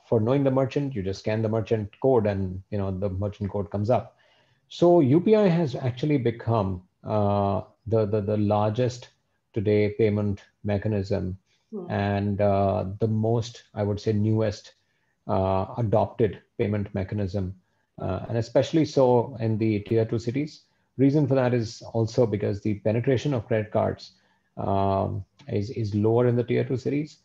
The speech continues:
Speaker 2: Hmm.
Speaker 1: Um, tier one cities have multiple credit cards per person, and, uh, credit card companies have not really expanded their base in a big way because of, uh, credit risks. So I think there are about eight hundred and eighty-five crore, there must eighty-five crore, uh,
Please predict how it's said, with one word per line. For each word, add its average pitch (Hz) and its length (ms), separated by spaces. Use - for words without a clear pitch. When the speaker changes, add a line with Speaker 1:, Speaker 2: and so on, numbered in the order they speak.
Speaker 2:
Hmm. 208 240
Speaker 1:
Um, 107 600
tier 113 160
one 113 180
cities 113 380
have 104 240
multiple 113 440
credit 127 320
cards 127 220
per 127 120
person, 127 360
and, 101 380
uh, 101 140
credit 117 180
card 117 160
companies 104 340
have 104 200
not 101 260
really 110 180
expanded 101 400
their 107 120
base 104 300
in 120 60
a 113 60
big 113 220
way 131 340
because 98 260
of, 95 140
uh, 98 160
credit 113 320
risks. - 440
So 98 580
I 107 60
think 107 180
there 104 120
are 98 100
about 87 160
eight - 180
hundred 113 200
and 120 280
eighty-five 110 800
crore, 131 220
there 120 140
must 110 180
eighty-five 120 420
crore, 123 380
uh, 110 200